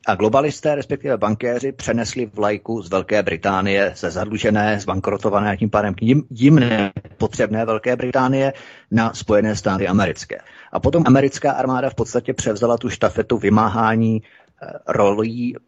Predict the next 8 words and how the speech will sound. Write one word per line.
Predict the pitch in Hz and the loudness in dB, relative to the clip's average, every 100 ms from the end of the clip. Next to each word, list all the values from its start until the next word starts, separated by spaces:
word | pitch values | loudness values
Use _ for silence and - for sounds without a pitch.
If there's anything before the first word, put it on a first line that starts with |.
| _ _ _ _ | _ _ _ _
drancování, | 113 110 120 120 123 120 117 117 113 107 104 101 - _ | 0 2 2 0 0 2 2 0 -2 -2 -4 -8 -16 _
plen-, | - 113 117 113 - | -2 2 4 2 -2
plundrování | 120 117 117 110 107 101 98 90 87 - _ _ | 4 6 6 4 2 -2 -4 -6 -10 -14 _ _
přírodních | - 113 113 107 98 | -8 0 2 2 -2
zdrojů, | 87 95 87 82 78 | -2 -2 -2 -8 -10
zemích, | 87 120 120 85 76 | 0 6 6 4 -2
jednotlivých | 95 107 104 92 82 | 0 0 -2 -4 -2
zemí | 90 87 90 | 0 0 -4